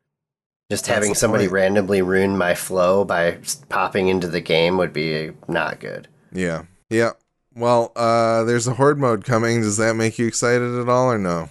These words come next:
Speaker 1: If anyone wants to play with me, it would be fun. Yeah.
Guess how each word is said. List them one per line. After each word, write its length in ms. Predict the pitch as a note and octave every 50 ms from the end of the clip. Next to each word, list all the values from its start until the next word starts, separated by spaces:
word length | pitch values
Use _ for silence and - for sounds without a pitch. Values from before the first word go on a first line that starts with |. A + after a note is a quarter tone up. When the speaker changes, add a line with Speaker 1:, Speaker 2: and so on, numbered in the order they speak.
| - - -
Speaker 1:
If 160 | D#3 D3 -
anyone 400 | E3+ E3+ E3+ E3 D#3+ D#3+ D#3 D3
wants 240 | C#3 C#3 C#3 - -
to 80 | B2
play 240 | - - A2 G#2+ B2+
with 220 | D#3+ E3 - -
me, 320 | - G#2 G#2 G#2+ A#2 A#2+ A#2
it 200 | - - A2 B2
would 140 | B2+ C3+ C#3
be 120 | C#3+ C#3+
fun. 460 | A#2+ - - F2+ E2+ F2 F#2 A2+ A#2 - - _ -
Yeah. 320 | - A#2 B2 A2+ G2+ G#2